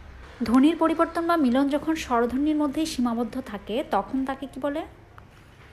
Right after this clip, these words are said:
স্বরসন্ধি। অধ্বনির পর আধ্বনি থাকলে উভয় মিলে কি হয়?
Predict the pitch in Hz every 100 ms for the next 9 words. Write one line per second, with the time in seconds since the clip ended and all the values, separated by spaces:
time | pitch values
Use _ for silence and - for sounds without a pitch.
0 | - - - - - - 311 320 - 220
1 | 202 202 - - - - - - - -
2 | 277 294 320 339 339 330 330 240 247 294
3 | 294 311 302 302 311 254 247 269 285 294
4 | - 285 277 294